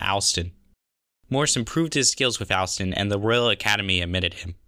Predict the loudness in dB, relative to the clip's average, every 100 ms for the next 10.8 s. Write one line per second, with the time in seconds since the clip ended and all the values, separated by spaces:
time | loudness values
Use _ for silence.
0 | _ _ 0 2 2 0 -2 -2 -4 -2
1 | -4 -2 -4 -2 0 0 0 -2 -2 0
2 | 2 0 0 0 0 0 -2 0 2 2
3 | 0 -2 -2 0 0 -2 -2 0 0 0
4 | -2 -4 -2 -2 0 -2 -2 0 0 0
5 | 0 0 0 0 -2 -10 _ _ -20 -6
6 | -2 2 0 2 0 0 0 0 2 2
7 | 0 -2 -4 -6 -2 0 0 0 -2 -2
8 | 0 2 0 -2 -2 0 0 0 0 0
9 | -2 0 0 -2 -2 -6 -4 -2 0 0
10 | 0 0 0 0 2 0 -2